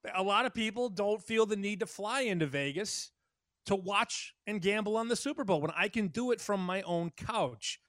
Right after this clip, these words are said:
You still broke the record, which is phenomenal. Um, I think Vegas did an A or an A plus job in hosting a Super Bowl, which will not be the first,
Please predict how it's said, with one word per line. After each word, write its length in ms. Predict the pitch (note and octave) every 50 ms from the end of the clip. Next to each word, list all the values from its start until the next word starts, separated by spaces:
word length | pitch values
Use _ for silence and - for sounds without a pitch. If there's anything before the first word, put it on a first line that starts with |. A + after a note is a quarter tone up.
| _ _ _ _ _ _ _ -
You 100 | D#3 D3+
still 280 | - - - B3+ C#4+
broke 280 | A#3 G#3+ A#3+ B3 A3+ -
the 100 | A#3 A3
record, 440 | F#3 G3 F#3+ F#3 - G3 F#3+ F3 D#3
which 180 | D3+ C#3 -
is 320 | C#3+ C3+ B2+ A#2+ - - - _ _
phenomenal. 760 | - - - C3 D3 F3+ G3+ G#3+ G#3+ G3+ G3+ G3+ G3 G3 F3+ - _ _ - _ _ _ _ _ A#2+
Um, 320 | B2+ B2+ B2+ B2+ B2 - _ _ -
I 100 | D3+ E3+
think 220 | F3 F3+ E3 D#3 C3
Vegas 500 | B2 E3 F3+ F#3+ F#3 F#3+ F3 - - -
did 200 | - D#3+ D3 C#3
an 140 | C#3 C#3 - -
A 240 | D#3+ E3+ F#3 F#3+ F#3+
or 100 | F3 D#3
an 100 | D3 D3 -
A 200 | D#3 D#3+ E3+ F3+
plus 340 | D#3+ - E3 E3 D#3+ D3 -
job 540 | - - - D#3 D#3 D#3+ E3+ F3+ F#3+ F#3 E3+ D#3+ - _ -
in 100 | B2 B2
hosting 520 | - - D3+ F#3+ G#3+ - - A3+ A3 A3
a 40 | G#3+
Super 300 | - - A3 A3 G3 G#3+
Bowl, 260 | F#3 F3+ G3+ G#3+ G#3
which 200 | E3+ D3+ - -
will 100 | D#3 C3+
not 260 | C3 C#3+ D#3+ F#3 F#3 -
be 140 | F3+ F3
the 100 | E3+ D#3
first, 540 | D3 - - E3+ D#3 E3+ F#3+ - - - -